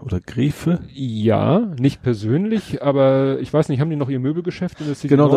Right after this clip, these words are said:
Speaker 1: deswegen, da war ich jetzt mal. Also wir waren eigentlich da zum Essen. Da ist irgendwie so ein Asiate.
Speaker 2: Ach so.
Speaker 1: Ne, also nicht, nicht bei der Hannelore, <laughs> sondern da in dem, das ist Innenhof, das sieht ja alles
Speaker 2: Ja.
Speaker 1: so,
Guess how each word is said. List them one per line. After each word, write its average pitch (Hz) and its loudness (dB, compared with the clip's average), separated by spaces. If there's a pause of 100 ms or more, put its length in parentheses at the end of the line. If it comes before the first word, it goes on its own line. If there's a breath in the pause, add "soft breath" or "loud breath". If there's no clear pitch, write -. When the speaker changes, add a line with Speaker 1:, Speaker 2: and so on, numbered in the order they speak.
Speaker 1:
deswegen, 135 4
da 110 6
war 127 6
ich 110 2
jetzt - -2
mal. 107 2
Also 117 4
wir 117 6
waren 120 4
eigentlich 120 0
da 117 0
zum - -10
Essen. - -2 (100)
Da 107 -4
ist 107 -4
irgendwie 117 -4
so 107 -4
ein 110 -4
Asiate. 110 -2 (320 soft breath)
Speaker 2:
Ach 135 0
so. 151 2 (360)
Speaker 1:
Ne, 131 0
also 123 -2
nicht, - 2
nicht 139 0
bei 113 2
der - -4
Hannelore, 160 4
<laughs> 160 2
sondern 139 2
da 131 4
in 127 2
dem, 120 4
das 120 0
ist 127 -8
Innenhof, 147 0
das 127 0
sieht 139 -4
ja 135 0
alles 131 0
Speaker 2:
Ja. 135 0
Speaker 1:
so, 131 0